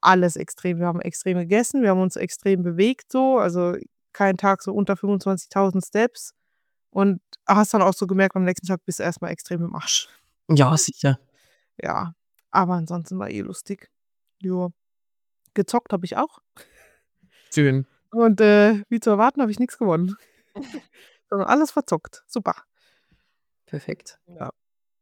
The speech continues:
Speaker 1: Aber es ist schon wild.
Speaker 2: Wirtschaft. Apropos Zocken.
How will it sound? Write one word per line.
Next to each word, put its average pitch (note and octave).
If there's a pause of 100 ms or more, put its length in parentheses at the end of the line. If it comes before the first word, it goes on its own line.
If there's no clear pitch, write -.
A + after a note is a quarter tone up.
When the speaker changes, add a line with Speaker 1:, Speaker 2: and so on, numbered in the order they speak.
(140)
Speaker 1:
Aber E3
es E3
ist -
schon F3+
wild. E3+
Speaker 2:
Wirtschaft. - (280)
Apropos G#3
Zocken. E3